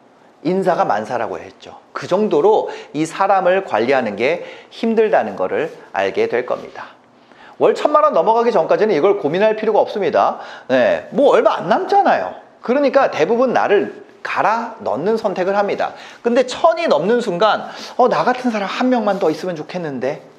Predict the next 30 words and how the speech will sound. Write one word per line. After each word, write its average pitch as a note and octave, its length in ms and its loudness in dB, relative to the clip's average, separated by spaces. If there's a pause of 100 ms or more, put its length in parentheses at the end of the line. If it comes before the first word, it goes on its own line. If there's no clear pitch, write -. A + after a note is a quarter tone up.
이런 D4 200 0
생각이 A#3 400 -4
계속 - 320 -14
생기는 G3 320 -6
거예요. - 120 -20 (300)
두 - 140 -2
명이면은 A3 680 2 (360)
이, F#3 140 -10 (100)
우리가 A#3 300 2
일 A3+ 260 2
점 C#4 180 4
오 F3+ 220 4
배는 C#4+ 300 4
더 F#3+ 100 2
벌 E3 180 4
수 E3 120 -4
있지 F#3+ 180 0
않을까? D3 480 0 (480)
세 D4 220 2
명이면은 B3+ 560 2
두 G3+ 200 -2
배는 C4 260 2
더 F#3+ 100 2
벌 D#3 160 2
수 E3 120 -6
있지 F#3 200 0
않을까? D3+ 480 0 (240)
이런 A3+ 180 4
생각들이 A3+ 480 0
점점, D3+ 540 -2